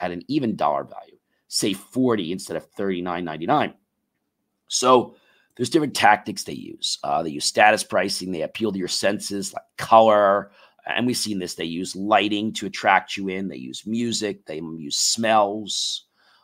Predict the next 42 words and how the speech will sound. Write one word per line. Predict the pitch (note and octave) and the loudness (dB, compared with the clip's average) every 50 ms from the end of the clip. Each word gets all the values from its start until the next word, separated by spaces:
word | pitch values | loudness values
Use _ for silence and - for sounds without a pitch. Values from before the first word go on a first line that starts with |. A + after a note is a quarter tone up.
| _ _ - | _ _ -2
Um, | - F#2+ G2 G2 G2 F#2+ F#2+ F2+ F2+ F2+ F2+ F2 F2 E2+ E2 E2 D#2+ D#2 D2+ C#2 C2 - _ _ _ _ _ _ _ _ _ | 2 4 4 4 4 4 2 2 2 0 0 -2 -4 -6 -8 -10 -12 -12 -14 -14 -16 -20 _ _ _ _ _ _ _ _ _
it's | - G2+ G2 | -12 -12 -10
big | - - B2+ A#2 F#2 | -6 -6 -6 -6 -6
business | D#2 F#2+ A2+ G#2+ A#2 C3 A#2 - | -6 -6 -6 -6 -6 -6 -8 -8
for | - - - | -8 -12 -16
them. | - - _ _ _ _ _ _ _ _ _ _ _ _ _ - | -20 -20 _ _ _ _ _ _ _ _ _ _ _ _ _ -4
Uh, | E2 F2 F2 F2+ | -2 0 0 0
sales | - - - G#2+ G#2 A2 A2 A2 | -2 -2 -2 -2 -2 -2 -4 -6
pitches. | - A2 G2+ G2 - G#2+ G#2 G2+ F#2+ | -8 -8 -8 -6 -6 -6 -6 -6 -6
I | E2 | -6
know | F#2 F#2 | -6 -6
some | F#2 - - G#2 G#2+ | -4 -4 -4 -4 -4
stores | - - G#2+ G2 G2 G#2 G#2 G2 | -6 -6 -4 -6 -4 -4 -4 -6
will | F#2 F2 | -6 -8
say, | - F2 | -8 -8
you | F2 | -6
know, | F2 D#2+ | -6 -6
"Welcome | D#2+ E2 F#2 G2 G2+ G2 - F#2+ F#2+ G2 | -4 0 2 2 2 2 -2 -4 -4 -2
in, | F#2+ G2 G#2+ A2+ A2 F#2+ | -2 -2 -4 -4 -4 -4
welcome | F#2 F2+ F2 - F#2+ F2+ | -4 -4 -6 -8 -8 -6
in." | F2+ F2+ G#2 A2 - - _ - _ _ _ _ | -4 -4 -4 -6 -8 -12 _ -20 _ _ _ _
And | - G2+ G#2+ G#2+ | -6 -4 0 0
they | G#2+ | 0
wanna | G#2+ G#2+ G#2+ G#2 G2 F#2+ | 0 0 0 0 0 0
welcome | G2 F#2+ G#2 A2 A2+ A#2+ A#2+ - B2 B2+ | 0 2 4 4 4 4 2 0 -2 -2
you | C3 B2 A2+ | -2 -2 -2
in | A2 G#2+ A2 A2 A2 | -2 -4 -4 -6 -4
within | G#2 G#2 G2 G2 F#2 F2+ F2+ F2+ F2 F2 E2 E2 D2+ - | -4 -6 -6 -6 -8 -10 -10 -10 -10 -12 -12 -14 -14 -8
two | - A#2+ A#2 | -4 -4 -4
or | |
three | A2+ G2+ G#2 G2+ | -4 -6 -8 -8
seconds. | - F#2 E2+ - - A2 B2+ A#2+ - | -6 -6 -6 -6 -8 -8 -10 -8 -8
And | F#2+ F#2 F#2+ | -10 -8 -8
then | F2+ F#2+ G2 G2 _ _ _ _ _ _ _ _ | -8 -8 -10 -12 _ _ _ _ _ _ _ _
they | - F#2+ G#2 | -6 -6 -4
wanna | G2+ G2+ G2+ G2+ G2 | -2 -2 -2 -2 -2
let | F#2+ F#2+ F2+ - - | -4 -4 -6 -6 -6
you | G#2 | -4
know | F#2+ E2 | -4 -4
about | D#2 E2 D#2+ - | -4 -4 -6 -6
their | - F#2+ | -6 -6
specials. | - - - B2+ B2+ - - F2 - - - - _ | -6 0 2 2 2 2 -2 -4 -4 -4 -4 -6 _